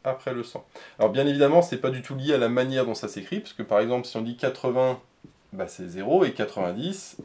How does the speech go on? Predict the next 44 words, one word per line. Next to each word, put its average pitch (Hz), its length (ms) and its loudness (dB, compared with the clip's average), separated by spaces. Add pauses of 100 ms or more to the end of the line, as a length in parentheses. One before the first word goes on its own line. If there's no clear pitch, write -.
on 90 100 -14
va 85 60 -10
dire, 127 180 0
bah, 110 60 4
à - 40 2
la 131 80 0
fin, 170 140 2
c'est 170 180 -4
zéro 117 280 -2
aussi. 127 280 -6 (300)
Oui, 123 100 -2
mais 113 120 0
sauf - 240 -6
que, 110 160 -4 (100)
comme - 140 2
ça 117 140 -2
se - 60 -10
prononce 123 420 -6
quatre-vingt-dix, 104 840 -6 (260)
eh 107 60 -10
bien, 95 100 -6
on 92 60 -2
voit 120 180 -2
qu'on 107 200 -6
a 98 60 -4
un 101 120 -4
dix 107 340 -10
après 107 320 0
le 90 120 -6
vingt, 117 340 -2
et 104 80 -4
donc, 110 260 -6 (260)
là, 104 360 -4
on 95 80 -6
met 107 160 -6
quand 90 140 -10
même, 117 260 -6
euh, 90 220 -6
enfin, 85 160 -8
on 82 40 -8
met 82 80 -10
pas 147 160 -2
de 123 220 -4
S. - 260 -14